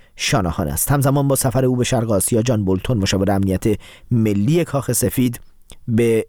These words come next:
امارات متحده عربی می‌رود تا با مقام‌های اماراتی درباره ایران گفتگو کند.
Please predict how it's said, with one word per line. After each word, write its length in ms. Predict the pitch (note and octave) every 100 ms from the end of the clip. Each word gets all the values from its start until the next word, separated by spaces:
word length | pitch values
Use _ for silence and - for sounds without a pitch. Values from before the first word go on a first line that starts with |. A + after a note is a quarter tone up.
| -
امارات 340 | - G2 G2
متحده 500 | F#2+ F#2 G2 F#2 G2+
عربی 260 | E2+ E2+ G#2
می‌رود 440 | D#3 D#3 E3 E3+ - - - -
تا 140 | -
با 140 | C3+ C#3
مقام‌های 920 | C3+ B2 C3+ B2+ - C#3 C#3 C#3 C3 - - -
اماراتی 540 | D3 C3+ A#2+ A2+ - G3
درباره 420 | D#3 C3 D3 F#3+ _
ایران 500 | C3+ C3 D#3 G2 E2 - - -
گفتگو 440 | C3+ - G#2 F#2
کند. 340 | - C#2+ -